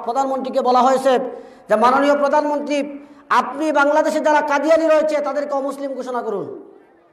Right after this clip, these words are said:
প্রধানমন্ত্রী বলেছেন, "আমার পক্ষে এটা সম্ভব নয়।" অথচ একটা সমাজ তারা বসে আছে, তারা বলতেছে, "রসুল শেষ রসুল নয়, আমাদের নবী শেষ নবী নয়,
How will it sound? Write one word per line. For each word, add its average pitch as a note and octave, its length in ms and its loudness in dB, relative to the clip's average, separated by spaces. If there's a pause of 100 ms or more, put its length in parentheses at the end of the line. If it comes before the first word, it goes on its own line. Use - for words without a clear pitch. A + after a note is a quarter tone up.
(220)
প্রধানমন্ত্রী B3 560 2
বলেছেন, A#3+ 320 2
"আমার A#3 360 2
পক্ষে A3 160 -4
এটা G#3 140 -2
সম্ভব G3+ 380 -4
নয়।" E3+ 280 -2 (1080)
অথচ G3+ 280 -4
একটা A3 320 0
সমাজ A#3+ 420 2 (720)
তারা G3+ 160 0
বসে C4+ 300 0
আছে, C4 360 2 (400)
তারা A#3 160 0
বলতেছে, B3 460 -2
"রসুল A#3 340 -4
শেষ C4+ 340 -6
রসুল D4 220 -4
নয়, C4 140 -4
আমাদের A#3+ 280 0
নবী A#3 200 -2
শেষ C#4 280 0
নবী D4 200 2
নয়, E4+ 200 4